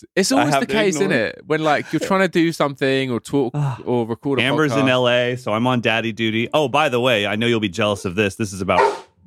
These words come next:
Speaker 2: this is about rudiments.
Speaker 1: <laughs>
Speaker 2: I'm taking her to In-N-Out tonight.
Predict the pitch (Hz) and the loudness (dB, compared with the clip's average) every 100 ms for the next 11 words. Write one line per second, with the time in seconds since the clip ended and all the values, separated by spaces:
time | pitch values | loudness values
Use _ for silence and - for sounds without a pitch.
0 | _ _ - _ 113 131 117 113 104 85 | _ _ -20 _ -4 -4 -2 0 0 0
1 | 95 87 98 104 117 110 120 127 120 127 | -2 -2 -4 -4 -6 -6 -4 -2 -2 -2
2 | 139 139 135 131 123 113 104 101 98 90 | -2 -2 0 0 2 2 0 0 0 -2
3 | - 80 73 | -8 -12 -12